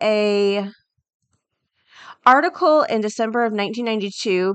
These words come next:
peer-reviewed, uh, by P H D Raymond Moody, um, who was studying Psychomantium. So, he, uh, what journal is this? Journal of Near-Death Studies.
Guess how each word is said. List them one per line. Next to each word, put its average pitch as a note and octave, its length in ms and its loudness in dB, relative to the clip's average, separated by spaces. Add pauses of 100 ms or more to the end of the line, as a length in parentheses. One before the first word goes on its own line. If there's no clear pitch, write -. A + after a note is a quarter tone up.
peer-reviewed, G3 800 -2
uh, F#3 300 2
by F3+ 320 2
P G#3 160 -4
H G3+ 240 -6
D F#3 400 -6
Raymond F#3 640 -4
Moody, F#3+ 800 -4 (760)
um, G3 640 2 (340)
who A#3 340 0
was A3 180 2
studying A#3 560 -2
Psychomantium. F3+ 880 -4 (220)
So, A#3 260 -2
he, A3+ 320 -10
uh, G#3 260 0
what A3 180 -6
journal F3 340 -4
is F3+ 120 -12
this? - 360 -6 (100)
Journal A#3 280 2
of G#3+ 80 0
Near-Death F3+ 480 -2
Studies. - 760 -10